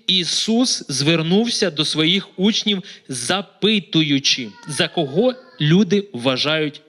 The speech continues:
Сина Людського. Вони відпові-, відповіли: "Одні за Івана Хрестителя, другі за Іллю, інші за Єремію або за одного з пророків".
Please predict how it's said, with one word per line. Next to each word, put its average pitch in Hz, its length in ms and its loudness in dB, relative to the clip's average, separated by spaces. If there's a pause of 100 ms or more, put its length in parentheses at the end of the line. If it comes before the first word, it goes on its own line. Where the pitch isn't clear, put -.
(160)
Сина 127 560 0 (180)
Людського. 117 600 -2 (920)
Вони 240 300 0
відпові-, 208 540 2 (360)
відповіли: 147 600 0 (640)
"Одні 254 580 0
за 160 460 -2
Івана 180 360 -2
Хрестителя, 175 880 -2 (300)
другі 175 520 2
за 139 180 -2
Іллю, 135 680 0 (180)
інші 220 540 0
за 156 480 -2
Єремію 196 800 2
або 190 340 0
за 160 180 -2
одного 175 380 0
з - 80 -2
пророків". 160 600 0